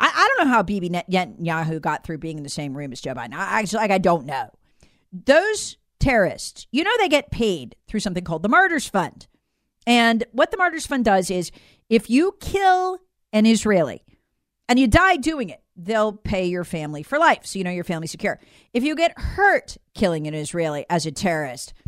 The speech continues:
they'll pay you for life. If you manage to kill an Israeli and you don't get hurt, they'll still pay you for life. It's called the Palestinian Authority Martyrs Fund.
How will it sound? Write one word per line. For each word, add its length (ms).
they'll 160
pay 180
you 180
for 180
life. 480
If 140
you 180
manage 380
to 100
kill 220
an 100
Israeli 520
and 460
you 120
don't 180
get 100
hurt, 300
they'll 160
still 300
pay 220
you 160
for 160
life. 420
It's 160
called 240
the 80
Palestinian 800
Authority 400
Martyrs 400
Fund. 380